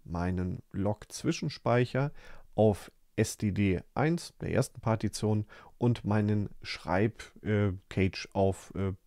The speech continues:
Partition zwei. Und das Ganze ist alles online und das ist soweit gut. Und jetzt sollte das System insgesamt etwas schneller laufen,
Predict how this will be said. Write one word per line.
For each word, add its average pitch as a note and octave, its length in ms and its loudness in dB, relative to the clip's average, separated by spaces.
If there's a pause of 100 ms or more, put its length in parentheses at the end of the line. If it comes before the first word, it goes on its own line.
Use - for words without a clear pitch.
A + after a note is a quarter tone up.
(120)
Partition A#2 640 -4
zwei. - 440 -4 (320)
Und C3+ 100 0
das E3 160 2
Ganze B2 240 0
ist G2+ 120 -2
alles F2+ 300 -2
online D3+ 520 0 (140)
und F2+ 160 -2
das F2 140 -2
ist G2+ 140 -2
soweit F#2+ 420 -2 (220)
gut. A2+ 400 0 (460)
Und C#3+ 140 0
jetzt A#2 220 0
sollte G#2 300 2
das - 380 0
System G#2 500 0
insgesamt G#2 680 0
etwas - 220 -2
schneller G#2+ 540 2
laufen, D3+ 580 -2